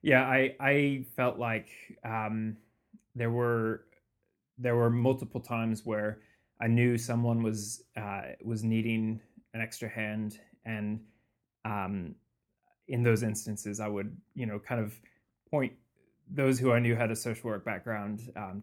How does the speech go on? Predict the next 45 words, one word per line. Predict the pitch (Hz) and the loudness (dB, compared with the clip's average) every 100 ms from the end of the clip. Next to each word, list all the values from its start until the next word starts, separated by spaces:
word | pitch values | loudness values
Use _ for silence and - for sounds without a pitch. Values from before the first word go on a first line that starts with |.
| - | -8
towards | 110 104 | -6 -6
them | 110 92 92 | -8 -8 -8
as, | 104 104 - - | -10 -10 -12 -10
as | 110 110 | -8 -6
my | 104 | -8
first | - 107 - | -8 -10 -12
supportive | - - 104 98 | -14 -12 -10 -10
call, | - 104 98 | -8 -8 -8
because, | 110 107 107 - _ _ _ _ - | -10 -8 -8 -10 _ _ _ _ -12
uh, | 107 | -10
I, | 101 92 73 - 113 110 - _ _ - | -8 -10 -14 -12 -12 -12 -14 _ _ -8
I | |
guess | 120 - - | -8 -6 -4
we, | 123 117 104 - - _ _ - | 0 0 -2 -6 -18 _ _ -16
you | 113 | -10
know, | 107 101 117 113 131 127 - | -8 -8 -10 -10 -6 -6 -4
I, | 131 - | -6 -2
I | 135 | -2
think | 151 127 | -2 -2
that | 123 | -2
we | 123 117 113 _ - | 0 -2 -4 _ -4
go | 139 131 | 2 4
into | 131 127 | 2 0
it | 123 | -2
with | 117 120 | -4 -4
a, | 113 110 107 - | -2 -2 -4 -6
with | 117 117 | -12 -10
a | 110 | -10
framework | - 113 110 107 | -6 -4 -4 -4
of | 110 104 - _ _ _ | -8 -10 -14 _ _ _
understanding | 120 110 - 107 107 104 101 | -4 -4 -6 -6 -4 -4 -6
and | 98 95 | -8 -8
of | 104 - - | -12 -16 -10
trying | 113 107 | -8 -6
to | |
be | 104 104 | -6 -6
open | 92 110 110 110 107 | -6 -6 -6 -8 -8
to | 104 101 101 - _ _ _ _ _ | -10 -8 -10 -14 _ _ _ _ _
listening | 151 147 - 123 117 | -6 -4 -4 -4 -4
to | 113 | -4
what | 113 113 | -8 -8
that | 113 - | -8 -10
person | 110 - 110 | -12 -8 -8
is | 107 | -6
experiencing, | 104 - - 107 107 107 - 110 110 | -10 -14 -10 -6 -6 -6 -6 -4 -4